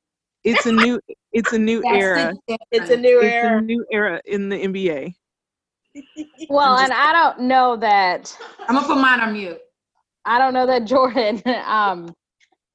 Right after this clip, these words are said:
Speaker 4: had <laughs> enough, um, influence. I'll use the word influence back then. Again, it is a new era, but
Speaker 1: Right.
Speaker 4: at the same time,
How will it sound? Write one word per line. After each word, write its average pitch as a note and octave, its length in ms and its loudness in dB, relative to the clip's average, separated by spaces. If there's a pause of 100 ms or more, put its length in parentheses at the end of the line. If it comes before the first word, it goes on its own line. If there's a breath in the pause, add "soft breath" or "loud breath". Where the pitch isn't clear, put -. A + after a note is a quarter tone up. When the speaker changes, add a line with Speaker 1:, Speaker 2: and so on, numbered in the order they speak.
(840)
Speaker 4:
had A3+ 520 0
<laughs> G#3+ 680 -4
enough, B3+ 680 0 (800 soft breath)
um, F#3+ 580 0
influence. G#3 760 -6
I'll F#3+ 180 -2
use G3 180 -10
the F3+ 80 -10
word F3 160 -8
influence F3+ 440 -8
back E3+ 240 -10
then. F3+ 220 -6
Again, G3+ 280 -2
it F#3+ 120 -6
is A3+ 220 -2
a B3 40 -2
new A3+ 220 -4
era, G3 380 -4
but G3+ 100 -4
Speaker 1:
Right. F#3+ 100 -2
Speaker 4:
at F#3 120 -4
the F#3 100 -18
same G3+ 320 -10
time, F3+ 880 -4